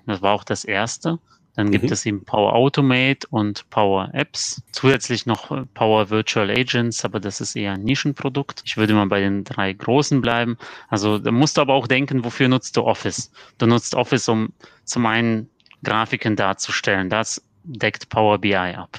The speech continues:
Speaker 2: Mhm.
Speaker 1: Dann hat man Office gerne genutzt, um Formulare abzubilden, also Word-Formulare rumzuschicken, die dann irgendwo wieder zu übertragen.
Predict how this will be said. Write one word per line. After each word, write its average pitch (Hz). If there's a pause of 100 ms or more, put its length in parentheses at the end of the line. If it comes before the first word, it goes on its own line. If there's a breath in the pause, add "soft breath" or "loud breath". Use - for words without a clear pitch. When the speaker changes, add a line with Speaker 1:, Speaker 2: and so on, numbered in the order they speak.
Speaker 2:
Mhm. 104
Speaker 1:
Dann 113
hat 117
man 117
Office 113
gerne 113
genutzt, 110
um 107
Formulare 104
abzubilden, 95
also 95
Word-Formulare 101 (100)
rumzuschicken, 123
die 107
dann 104
irgendwo 113
wieder 104
zu -
übertragen. 110